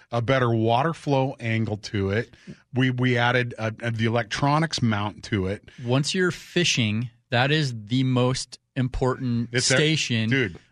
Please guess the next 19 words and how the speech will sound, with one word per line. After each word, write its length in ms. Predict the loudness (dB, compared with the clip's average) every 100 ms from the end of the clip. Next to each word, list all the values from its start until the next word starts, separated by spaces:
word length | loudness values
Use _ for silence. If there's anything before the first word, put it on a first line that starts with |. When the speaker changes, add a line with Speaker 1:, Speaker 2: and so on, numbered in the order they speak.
| _
Speaker 2:
on 240 | 0 2 2
the 80 |
boat, 400 | 0 0 0 -4 -14 _
other 240 | -2 0 0
than 160 | 0
the 80 | 0
rear 220 | 0 0 0
helm. 340 | 0 -2 -6 -14 -20 _
You, 340 | -2 0 -2 -8 _
that's 320 | 0 0 0 -2
where, 340 | 0 2 0 -6 -10 -2
you 80 |
know, 100 | 0
like, 220 | 2 0 -2
think 280 | -4 -2 0
about 220 | 0 0
at 160 | -2
buoy 240 | -2 0 -2
ten, 460 | -4 -4 -2 -4